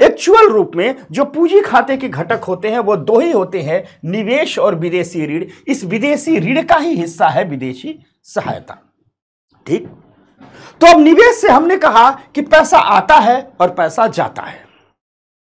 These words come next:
निवेश भी कई प्रकार के होते हैं। एक होता है प्रत्यक्ष विदेशी निवेश, एफ़डीआई। अब एफ़डीआई के तहत मान लो अमेरिका ने भारत में एफ़डीआई किया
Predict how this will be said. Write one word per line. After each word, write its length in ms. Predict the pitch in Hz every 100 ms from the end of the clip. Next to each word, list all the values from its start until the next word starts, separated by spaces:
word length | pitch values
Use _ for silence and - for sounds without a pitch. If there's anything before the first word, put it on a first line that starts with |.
| _ 175
निवेश 380 | 208 247 269 185
भी 120 | 311
कई 180 | 311 349
प्रकार 340 | 359 370 339
के 100 | 359
होते 260 | 359 359 359
हैं। 180 | 320 320 _ -
एक 160 | 269 -
होता 240 | 262 226
है 180 | - -
प्रत्यक्ष 440 | 220 - 240 240 202
विदेशी 440 | 247 269 254 277
निवेश, 420 | 269 277 302 - _ 143
एफ़डीआई। 540 | 139 151 214 214 247 - _ _ _ _ _ _ -
अब 180 | 254 -
एफ़डीआई 540 | 277 254 339 349 320
के 140 | - -
तहत 320 | 285 262 302 175
मान 240 | 233 285
लो 80 | 277
अमेरिका 420 | 269 262 269 277
ने 100 | 277
भारत 320 | 220 226 240 240
में 120 | 220
एफ़डीआई 460 | 220 180 214 202
किया 280 | 202 208 202